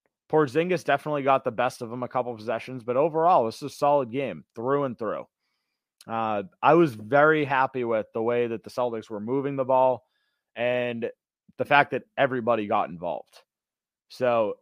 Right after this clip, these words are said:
love to see that. With that being said, it's definitely not a perfect game, right? There were some negative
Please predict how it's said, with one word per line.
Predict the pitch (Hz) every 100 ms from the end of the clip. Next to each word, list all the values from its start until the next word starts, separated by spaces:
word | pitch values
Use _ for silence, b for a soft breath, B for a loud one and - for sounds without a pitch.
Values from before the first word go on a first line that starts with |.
| _
love | 107 120 160 156
to | 151
see | 139 135
that. | 113 90 - _ _ _ _ _ 98
With | 123 190
that | 190 175
being | 170
said, | 135 160 110 - _ _
it's | 147 123
definitely | 175 196 214
not | 208 190
a | 147
perfect | 147 131 123 -
game, | 110 82 - _ _ _ _ _ _
right? | 110 123 131
There | 120 131
were | 147 170
some | 165 165 139
negative | 135 139 139 120